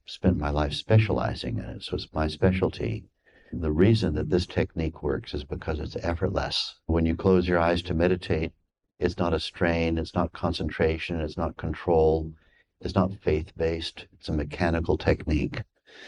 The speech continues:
And so when you're practicing the technique, it just has its effect. And the effortlessness of it makes it very charming to practice.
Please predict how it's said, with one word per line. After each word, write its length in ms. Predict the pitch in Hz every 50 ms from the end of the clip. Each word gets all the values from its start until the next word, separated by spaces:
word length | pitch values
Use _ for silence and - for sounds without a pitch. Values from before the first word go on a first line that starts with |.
| - - - - - - _ _ - -
And 260 | 82 82 82 82 80
so 200 | - 90 82 82
when 100 | 82 80
you're 140 | 80 82 82
practicing 560 | - 90 85 85 - - 85 - 87 82 80
the 80 | 78
technique, 680 | 78 - 85 78 - - 90 80 80 80 78 - - - _ _ _ _ _ _ _ - - _ _ -
it 100 | 80 78
just 260 | 80 - 85 - -
has 440 | - 85 85 82 82 82 78 - - -
its 200 | - 87 - -
effect. 580 | 76 - - 120 135 131 85 - - - - - _ _ _ _
And 560 | - 82 80 80 80 80 78 78 78 80 - - _ _ _ _ _ _ _ -
the 200 | - 85 85 -
effortlessness 840 | 98 113 113 110 117 87 85 85 80 82 - - 87 80 78 78 -
of 160 | 80 78 73 -
it 180 | - - -
makes 260 | 80 80 80 80 -
it 80 | 92 92
very 240 | 90 92 92 90 87
charming 580 | - - - - 95 92 92 92 90 82 78
to 100 | 80 92
practice. 720 | - 80 82 85 80 80 - 73 62 - - - - -